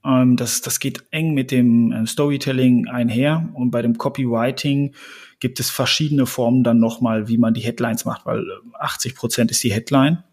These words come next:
ähm, vor allem bei so kleinen Posts. Und, ähm, da arbeiten wir nach dem Pyramidenprinzip.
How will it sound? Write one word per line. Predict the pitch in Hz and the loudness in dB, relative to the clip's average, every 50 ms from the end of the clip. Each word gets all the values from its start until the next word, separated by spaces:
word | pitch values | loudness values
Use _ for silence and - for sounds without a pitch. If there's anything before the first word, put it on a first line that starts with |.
| _ - | _ -8
ähm, | - 104 107 113 | -6 -4 -4 -4
vor | - - - | -4 -2 -2
allem | 113 110 | 0 0
bei | 113 107 | 0 0
so | 107 107 | -2 -4
kleinen | - - 107 107 107 104 | -4 -4 -2 -2 0 0
Posts. | - 110 113 123 - - - - - - - - - - - - - - - _ | 2 2 2 2 0 -2 -6 -8 -10 -12 -16 -16 -14 -14 -14 -16 -18 -20 -20 _
Und, | - - 120 113 117 120 117 113 | -4 0 4 4 6 6 4 4
ähm, | 110 110 110 110 110 110 | 2 2 2 4 4 4
da | 113 113 117 | 2 2 0
arbeiten | 123 131 139 143 127 - 135 | 0 0 0 0 0 0 0
wir | 135 135 | 2 2
nach | 131 127 127 | 2 2 2
dem | 127 123 | 0 -2
Pyramidenprinzip. | - 139 131 120 - 110 110 117 117 113 104 - - - - 113 - - 90 - - | -2 -4 -6 -6 -6 -2 0 2 2 2 0 -2 -6 -6 -8 -8 -8 -10 -12 -14 -18